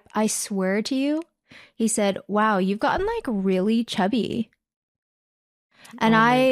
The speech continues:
Speaker 2: goodness.
Speaker 1: think about yourself in third grade. Oh my God. Just, you couldn't imagine something more painful.
Speaker 2: Yeah.
Speaker 1: Like, you'll feel
Speaker 2: Yeah.
Speaker 1: that in your chest. And I remember very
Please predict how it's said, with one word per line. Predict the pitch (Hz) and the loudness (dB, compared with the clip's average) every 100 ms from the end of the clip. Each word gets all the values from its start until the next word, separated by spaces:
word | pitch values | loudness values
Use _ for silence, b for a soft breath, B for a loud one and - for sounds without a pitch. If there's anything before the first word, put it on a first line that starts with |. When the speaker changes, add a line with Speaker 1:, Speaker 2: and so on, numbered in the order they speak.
| 269 | 2
Speaker 2:
goodness. | 151 151 156 160 - - - _ _ _ _ _ _ _ _ _ _ _ - | -2 -8 -8 -10 -14 -20 -20 _ _ _ _ _ _ _ _ _ _ _ -2
Speaker 1:
think | 285 294 | 0 2
about | 370 349 302 | 2 2 4
yourself | 269 254 - 170 180 - - | 2 2 2 2 2 -2 -4
in | 202 190 | 0 2
third | 185 170 180 | 2 0 -2
grade. | - 156 139 - 196 - - | 0 0 0 -2 -4 -6 0
Oh | 226 269 294 339 | 4 6 6 6
my | 285 226 247 | 4 4 4
God. | 226 185 170 175 | 2 2 2 0
Just, | 254 269 - - | 0 -2 -4 -4
you | 233 285 | 0 0
couldn't | - 359 381 370 | 2 2 4 4
imagine | 262 190 202 214 | 4 4 2 2
something | 220 196 - 202 | 2 0 0 2
more | 196 180 175 180 - - | 4 4 4 2 -2 -6
painful. | 202 180 190 143 | -2 0 0 -2
Speaker 2:
Yeah. | - | 0
Speaker 1:
Like, | 185 - | -2 0
you'll | 254 | -2
feel | - - 269 | 0 2 2
Speaker 2:
Yeah. | 269 214 | 4 2
Speaker 1:
that | - | 2
in | 214 | 2
your | 190 180 | 2 0
chest. | - 202 185 - - B B B B | 0 0 0 -4 -14 B B B B
And | 220 208 208 202 - | 0 2 2 0 -2
I | 190 196 214 220 | 0 2 2 2
remember | 214 208 208 220 277 277 - | 2 2 2 2 0 -2 -6
very | 170 170 190 196 208 226 247 277 | -6 -2 0 2 2 2 0 -2